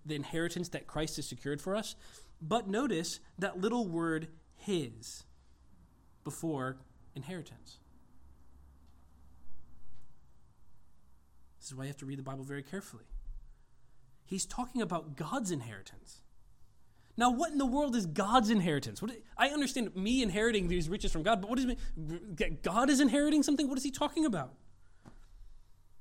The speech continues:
Throughout the Old Testament, God's inheritance is always his holy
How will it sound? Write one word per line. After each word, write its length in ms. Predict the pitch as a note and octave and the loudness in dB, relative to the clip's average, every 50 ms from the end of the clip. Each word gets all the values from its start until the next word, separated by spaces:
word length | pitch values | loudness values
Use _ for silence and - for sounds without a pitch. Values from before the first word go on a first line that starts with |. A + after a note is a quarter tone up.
| - - - - - - - | -20 -20 -20 -20 -20 -14 -4
Throughout 220 | - G3+ A#3+ B3+ B3+ | 2 4 4 4 4
the 80 | C4 | 2
Old 180 | C4 C4+ C4 - | 0 0 0 0
Testament, 460 | F#3+ D3+ - - C3 B2 C#3 C#3 C#3+ | -2 -4 -4 -4 -6 -8 -10 -10 -8
God's 340 | E3 E3 F#3 A3 - - - - | -6 -6 -6 -6 -6 -10 -12 -10
inheritance 520 | F3+ F#3 C#3+ C#3 G#2+ G#2+ - - D3 D3 | -10 -10 -10 -12 -14 -14 -14 -14 -14 -12
is 120 | E3 C#3+ B2 | -12 -14 -14
always 260 | A2+ A2+ B2 B2+ - | -12 -12 -12 -12 -12
his 220 | - C3+ B2+ - - | -12 -12 -14 -14 -18
holy 600 | - - - F#3 F#3+ E3+ B2+ G#2 G#2+ G#2+ B2+ D#3+ | -20 -14 -10 -8 -8 -8 -8 -8 -10 -12 -14 -14